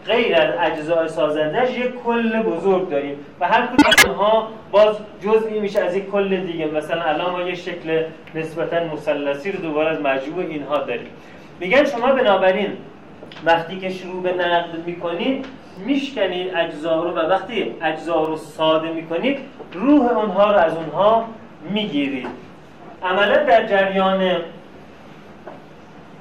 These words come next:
زیست شناسی و روان شناسی هم شما این فلسفه رو می‌بینید که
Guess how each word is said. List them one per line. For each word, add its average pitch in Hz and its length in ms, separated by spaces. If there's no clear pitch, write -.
زیست 190 400
شناسی 185 420
و 180 120
روان 170 380
شناسی 170 520
هم 247 180
شما 220 360
این 233 140
فلسفه 214 680
رو 220 100
می‌بینید 190 480
که 214 240